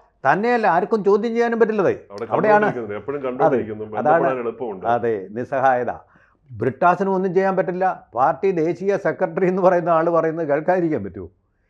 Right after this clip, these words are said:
Speaker 1: അഥവാ കൂർ ഇങ്ങോട്ടാണെങ്കിലും അത് മാറി മറിക്കാൻ പറ്റുമോ? അതാ ഞാൻ പറഞ്ഞ ഒരു നിസ്സഹായ അവസ്ഥ. എന്താണെന്നറിയോ ഇപ്പോൾ നടക്കുന്നത്?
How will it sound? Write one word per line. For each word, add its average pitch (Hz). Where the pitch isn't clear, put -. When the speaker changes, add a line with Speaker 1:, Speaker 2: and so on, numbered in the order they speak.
Speaker 1:
അഥവാ 156
കൂർ 175
ഇങ്ങോട്ടാണെങ്കിലും 185
അത് 175
മാറി 175
മറിക്കാൻ 170
പറ്റുമോ? 123
അതാ 143
ഞാൻ 143
പറഞ്ഞ 127
ഒരു 127
നിസ്സഹായ 117
അവസ്ഥ. 101
എന്താണെന്നറിയോ 170
ഇപ്പോൾ 127
നടക്കുന്നത്? 95